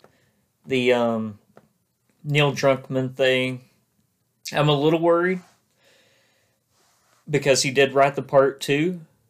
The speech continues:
But if he wrote part one, then, then, uh, it'd be great if they, as long as they stick to the source material of the first game.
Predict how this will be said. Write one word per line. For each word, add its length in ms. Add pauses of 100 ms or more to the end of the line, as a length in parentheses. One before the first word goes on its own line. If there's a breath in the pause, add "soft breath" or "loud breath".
(840)
But 220
if 120
he 120
wrote 420
part 280
one, 540 (420)
then, 640 (560)
then, 300
uh, 340
it'd 300
be 80
great 460 (100)
if 200
they, 360
as 180
long 160
as 80
they 100
stick 340
to 80
the 120
source 380
material 540
of 80
the 60
first 360
game. 220